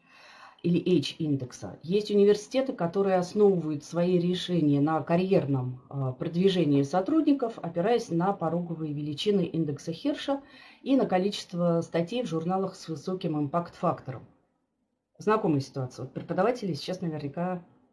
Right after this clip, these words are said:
да, что-то, что, что-то повеяло знакомо. Хотя это пятнадцатый год и исключительно только зарубежный опыт. <clears throat> И, м,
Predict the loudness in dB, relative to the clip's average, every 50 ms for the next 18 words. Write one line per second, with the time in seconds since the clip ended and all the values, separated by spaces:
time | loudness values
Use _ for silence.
0 | _ _ -10 -6 -6 -6 -6 -6 -10 -10 -8 -8 -8 -8 -8 -10 -10 -10 -8 -8
1 | 0 2 2 2 2 2 2 2 4 6 6 6 6 4 2 2 0 -2 -2 -2
2 | -2 -2 -2 -4 -6 -12 _ -20 -20 -20 -20 -20 -20 -20 -16 -6 -4 2 2 2
3 | 2 2 0 -4 0 0 0 -2 -2 2 2 2 4 4 2 2 2 0 -2 0
4 | 2 2 0 0 0 -2 -2 -2 -2 -4 -6 -6 -6 -8 -8 -6 -4 -4 -4 -4
5 | -6 -6 -2 -4 -2 -2 -4 -6 -4 -4 -2 -2 -4 -4 -4 -6 -6 -4 -4 -4
6 | -4 -4 -4 -6 -8 -8 -8 -8 -8 -8 -10 -14 -16 -20 -20 -20 -20 -20 -20 -14
7 | -8 -6 -6 0 4 6 8 10 8 8 6 0 -4 -6 -6 -4 -2 0 2 2
8 | 2 2 0 -2 -4 -4 -2 0 -2 -2